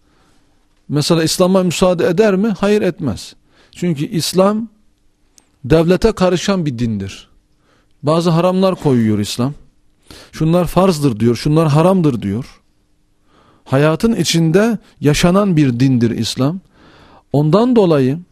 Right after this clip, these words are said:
e, faşizm İslam'a müsaade edemez.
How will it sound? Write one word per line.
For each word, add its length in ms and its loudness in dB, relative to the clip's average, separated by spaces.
e, 360 2
faşizm 640 0
İslam'a 460 0
müsaade 440 0
edemez. 580 -4